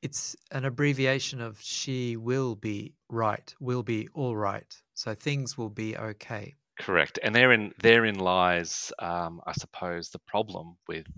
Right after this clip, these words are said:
Speaker 2: speaking Aussie English, is that we like to shorten everything. Uh, exactly your example is perfect. "She'll be right" is an abbreviation of "She will be right." But as Australians, we like to take the shortcut and speak short.
Speaker 1: We're a lazy bunch, aren't we?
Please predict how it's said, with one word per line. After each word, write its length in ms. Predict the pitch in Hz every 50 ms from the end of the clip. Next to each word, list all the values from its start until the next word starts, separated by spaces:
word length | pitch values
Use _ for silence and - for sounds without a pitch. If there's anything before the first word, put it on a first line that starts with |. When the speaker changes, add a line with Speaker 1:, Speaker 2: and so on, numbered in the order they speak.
| - -
Speaker 2:
speaking 400 | - - - 92 - - 87 85 -
Aussie 260 | 82 80 80 82 87
English, 440 | 92 87 87 82 82 85 - - - - - - - - - _ -
is 140 | 87 85 -
that 180 | 90 85 80 -
we 220 | - 92 95 92 92
like 200 | 87 80 80 -
to 100 | - 92
shorten 500 | - - 113 98 - - 87 82 78 - -
everything. 440 | 107 107 104 90 - 78 71 73 - _ _ _ - - - _ _
Uh, 240 | 87 85 80 82 82 -
exactly 400 | 82 - - 95 90 - 92 85
your 120 | 85 85
example 420 | 78 - - 85 80 - - 82
is 80 | 80 -
perfect. 480 | - - 104 92 - - 73 - - - _ -
"She'll 320 | - - - 113 98 85
be 120 | 78 82
right" 360 | 73 90 95 90 80 73 73 - _ -
is 80 | -
an 60 | 85
abbreviation 480 | 78 76 82 78 82 82 78 - - 82
of 80 | 76 -
"She 280 | - - - 95 85 80
will 260 | 82 87 85 82 78 -
be 180 | 80 78 80 80
right." 320 | 80 78 78 - - - - - _ - - - _ _ _ -
But 200 | 87 73 - - _ _ _ _ -
as 100 | 78 80
Australians, 540 | 85 - - 104 92 92 87 82 82 80 -
we 100 | 82 78
like 220 | 76 71 - - -
to 120 | - -
take 240 | - - 85 - -
the 80 | - -
shortcut 460 | - 110 - - - - 151 - - _ _ _ _
and 240 | 85 82 80 78 78
speak 300 | - - - 92 87 -
short. 400 | - - 92 78 76 - - - - _ _ _ _ _ -
Speaker 1:
We're 140 | 131 120 120
a 60 | 113
lazy 400 | 107 107 107 113 107 - 117 113
bunch, 360 | 107 120 120 123 123 - -
aren't 200 | 123 123 139 -
we? 180 | 139 135 135